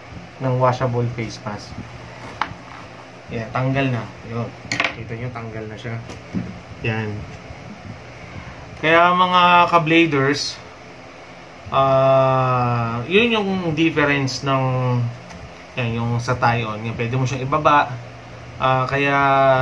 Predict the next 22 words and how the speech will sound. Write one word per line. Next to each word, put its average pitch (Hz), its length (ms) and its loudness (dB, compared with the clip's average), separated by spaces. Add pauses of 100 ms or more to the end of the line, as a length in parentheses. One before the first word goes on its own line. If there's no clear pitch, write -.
(1120)
yun. 123 240 -2 (480)
Ito 160 160 -4
yung 165 240 2
mabilisang 156 480 2
review 135 320 2
na 123 560 0
nire-recommend 135 800 0
ko 123 160 2
sa 127 80 0
mga, 120 480 0 (260)
especially 147 480 -2
sa 139 160 -4
mga 131 240 0
co-riders 123 800 0
ko, - 80 -10 (240)
na 120 400 -2 (480)
sigurado 156 400 2
mas - 480 0
gamitin 151 480 2
nyo 151 160 2
itong 143 240 -2
tie-on. 117 480 0